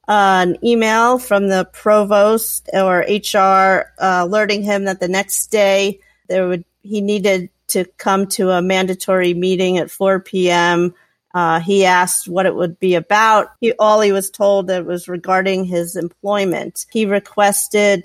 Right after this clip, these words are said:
a lawyer be present and asked for some time to have a lawyer present at this meeting. And ultimately, the school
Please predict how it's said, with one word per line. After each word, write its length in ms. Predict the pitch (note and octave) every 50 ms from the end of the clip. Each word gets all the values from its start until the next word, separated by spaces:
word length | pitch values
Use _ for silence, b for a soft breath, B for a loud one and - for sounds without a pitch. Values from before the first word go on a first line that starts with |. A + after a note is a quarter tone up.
| _ -
a 100 | F#3+ F#3
lawyer 680 | F3 F3+ F#3 G3 G3+ G#3+ A3 A3+ A3+ A#3 A#3+ B3 B3+ B3+
be 220 | B3+ A#3 A#3 A3+
present 680 | A3+ - - A#3 A3 A3+ A3+ A3+ A#3+ A#3+ A#3+ A3+ - -
and 220 | - F#3+ F#3+ F#3
asked 420 | - F#3+ G3 G3 G3+ G#3 - - -
for 160 | - G3+ F#3+
some 300 | F#3+ - - F#3+ F#3+ F#3+
time 420 | F#3+ - G3+ G3 G3 G3 G3 G3+ G3
to 540 | - - F#3 F3+ F3+ F3+ F3 F3 F3 - E3 -
have 220 | F#3 F#3+ F#3+ F#3
a 60 | G3
lawyer 460 | F#3 F#3 F#3 F#3+ F#3+ G3 G3 G3 G3 G3
present 640 | - - - - G#3 G3 G3 G3 A3 A3 G#3+ - - - - _ _ -
at 200 | F#3+ G3 G3 G3
this 280 | - G#3 G3+ - - G3
meeting. 560 | G#3 G#3+ A3 G#3+ A#3 A#3+ B3 A#3+ B3 B3 B B B B B B - -
And 580 | G3 G3 F#3+ F#3 F#3 F#3 F#3 F3+ F#3 F3 - - _ -
ultimately, 1120 | A#3 A#3 A#3+ A#3+ D4+ C#4+ A#3 A#3+ F#3+ - G3+ G#3+ A3+ A3+ G#3+ G#3+ G#3+ G#3 G3+ G#3 F#3 F#3 F3+ _ _ _ _ _ _ _ _ _
the 100 | - G3+
school 920 | F#3+ - - - - - - A#3 A#3+ A3+ A3 A3 G#3+ G#3 G3+ G3 F#3+ F#3